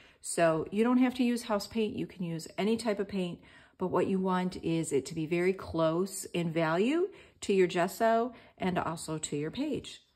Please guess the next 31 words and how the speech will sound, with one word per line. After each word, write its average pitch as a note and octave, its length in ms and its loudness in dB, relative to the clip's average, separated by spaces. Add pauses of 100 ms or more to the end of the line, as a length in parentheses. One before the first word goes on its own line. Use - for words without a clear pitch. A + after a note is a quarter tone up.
(100)
Okay, C4+ 320 -2 (640)
let's G3 160 -4
get - 160 -6
started. C#4 400 -2 (360)
So A#3 380 -4
I A#3+ 80 0
have D4+ 300 0
my G#4 100 2
journal E3+ 320 0
here, D3 380 -6 (1080)
and G3 240 2
this A3 160 2
is C4+ 120 -2
a C#4+ 60 2
journal F#3 400 0
that F3 300 2
I E3+ 160 0
work D3+ 420 -4
self-portraits - 800 -4
into, C#3+ 520 -2 (400)
um, E3 180 0
and E3+ 80 -2
I've G#3 140 0
been B3 100 4
using C4+ 240 8
it A#3 160 -2
for A3+ 120 0
a A3 60 2
number F3+ 240 2
of F3+ 100 -4
years. D3+ 440 -4